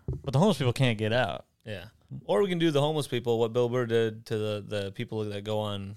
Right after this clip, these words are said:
Speaker 2: cruises. Put 'em on a free
Speaker 1: Oh, we don't, we don't wanna
Speaker 2: cruise,
Speaker 1: ki-,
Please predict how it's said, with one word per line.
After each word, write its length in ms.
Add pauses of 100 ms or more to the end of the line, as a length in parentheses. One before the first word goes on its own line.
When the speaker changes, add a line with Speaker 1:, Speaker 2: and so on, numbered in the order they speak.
(100)
Speaker 2:
cruises. 600 (920)
Put 160
'em 120
on 320
a 60
free 360
Speaker 1:
Oh, 40
we 60
don't, 140
we 60
don't 220
wanna 60 (120)
Speaker 2:
cruise, 40
Speaker 1:
ki-, 140